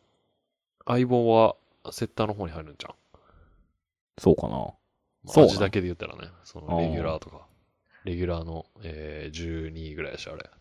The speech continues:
Speaker 2: うん。え、それで言ったそうじゃない派は何なん？ピース、ハイライト。
Speaker 1: 上質な、ちょっと香り楽しむ系のタバコやな、それ。
Speaker 2: ああ。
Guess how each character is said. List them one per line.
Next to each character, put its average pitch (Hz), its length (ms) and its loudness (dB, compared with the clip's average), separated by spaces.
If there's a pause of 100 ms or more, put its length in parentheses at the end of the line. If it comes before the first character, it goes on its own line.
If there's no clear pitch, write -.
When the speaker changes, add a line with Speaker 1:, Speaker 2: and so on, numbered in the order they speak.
Speaker 2:
う 87 80 -4
ん。 76 340 -2 (300)
え、 - 100 -10 (640)
そ - 360 -6
れ 208 160 -2
で - 260 -4
言 165 140 -8
っ - 20 -8
た - 180 -10
そ 147 240 6
う 107 60 2
じ 87 80 -2
ゃ 80 40 0
な 78 120 -2
い 78 40 -2
派 80 220 -6
は 78 120 -2
何 78 180 -6
な - 80 -10
ん？ - 20 -18 (240)
ピ 101 180 -2
ー - 20 -4
ス、 71 280 -6
ハ - 160 -4
イ 82 100 -2
ラ 80 120 0
イ 76 80 -4
ト。 67 340 -6 (1000)
Speaker 1:
上 85 240 -6
質 - 220 -10
な、 78 160 -12
ち - 180 -12
ょ - 60 -20
っ - 40 -20
と - 60 -20
香 - 200 0 (160)
り 95 60 0
楽 90 220 -10
し 87 100 -10
む 82 100 -12
系 - 120 -12
の 78 120 -16
タ - 160 -16
バ 76 80 -12
コ - 100 -14
や 73 60 -10
な、 - 140 -20
そ - 140 -8
れ。 85 60 0
Speaker 2:
あ 69 300 -4
あ。 - 40 -20